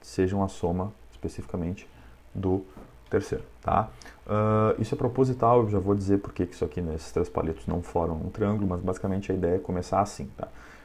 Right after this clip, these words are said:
Então, obviamente, se eu pegar o terceiro lado, o lado de baixo ali, que é o maior, tá, e somar com qualquer um dos dois de cima, ele vai ser maior do que o que sobrou.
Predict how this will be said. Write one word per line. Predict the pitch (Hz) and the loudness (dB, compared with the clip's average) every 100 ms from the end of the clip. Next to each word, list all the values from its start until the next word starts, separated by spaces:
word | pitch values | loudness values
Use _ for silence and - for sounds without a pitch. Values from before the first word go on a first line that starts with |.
| - | -4
Então, | 104 147 - | 8 8 10
obviamente, | 127 160 156 | 6 6 2
se | - | 0
eu | |
pegar | 147 113 | 4 8
o | 110 | 8
terceiro | 110 107 - 113 | 8 -2 2 4
lado, | 95 95 110 | 6 6 6
o | 90 | 4
lado | 90 | 2
de | 90 | 0
baixo | 78 98 110 - | 6 8 8 2
ali, | 82 | -4
que | - | -4
é | 82 | -6
o | |
maior, | 78 82 113 - - - - - | -4 2 2 2 -8 -20 -20 -6
tá, | 85 | -4
e | 85 | -2
somar | - 90 98 | 0 4 2
com | 107 95 | 2 2
qualquer | 82 - 120 | 2 2 0
um | 113 117 | 2 0
dos | 117 87 | 0 -2
dois | 82 90 113 98 - - - - - - | 0 4 4 2 -2 -18 -20 -20 -20 -10
de | 87 | -8
cima, | - 135 135 92 - - - - | -4 0 0 0 -4 -20 -18 2
ele | 113 120 | 4 8
vai | 113 113 | 8 6
ser | - | 4
maior | 127 117 104 | 0 4 4
do | 107 110 | 2 0
que | - | -4
o | |
que | 104 | -8
sobrou. | - 120 120 - | 0 4 6 4